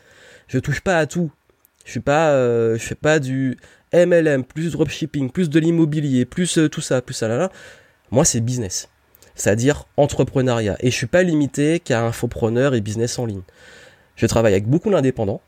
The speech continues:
de solopreneurs et d'entrepreneurs, les gens qui ont des T P E, P M E. Et j'ai même travaillé avec des, des plus grandes boîtes, mais plus sur des équipes.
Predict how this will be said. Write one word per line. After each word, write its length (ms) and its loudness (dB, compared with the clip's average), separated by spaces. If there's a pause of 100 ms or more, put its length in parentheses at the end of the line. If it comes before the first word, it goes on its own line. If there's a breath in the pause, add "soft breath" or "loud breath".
de 80 -2
solopreneurs 760 -2
et 60 -2
d'entrepreneurs, 600 0
les 80 -2
gens 80 -4
qui 80 -2
ont 20 -2
des 80 -2
T 220 -2
P 160 -2
E, 40 2
P 140 -4
M 200 -2
E. 60 -10 (680 soft breath)
Et 120 0
j'ai 80 -2
même 160 4
travaillé 420 2
avec 300 2
des, 160 -4
des 140 -2
plus 180 -6
grandes 300 -2
boîtes, 360 0
mais 100 -4
plus 200 -6
sur 220 -6
des 200 -4
équipes. 340 -6